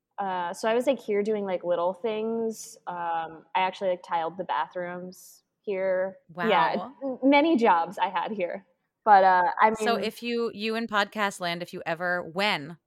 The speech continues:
Speaker 2: you make it to Drownlands, please admire Shannon's handiwork
Speaker 1: Please, yeah.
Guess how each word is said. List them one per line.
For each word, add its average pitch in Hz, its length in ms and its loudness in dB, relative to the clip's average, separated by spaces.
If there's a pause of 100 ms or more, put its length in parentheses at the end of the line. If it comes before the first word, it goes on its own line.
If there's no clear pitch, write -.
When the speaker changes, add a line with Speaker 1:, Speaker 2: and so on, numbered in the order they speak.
(400)
Speaker 2:
you 180 100 -10
make 175 240 -6
it 175 100 -6
to 175 60 -14
Drownlands, 156 640 -4
please 190 480 -8
admire 151 400 -6
Shannon's 147 380 -10
handiwork 208 440 -2
Speaker 1:
Please, 180 180 -2
yeah. 175 240 0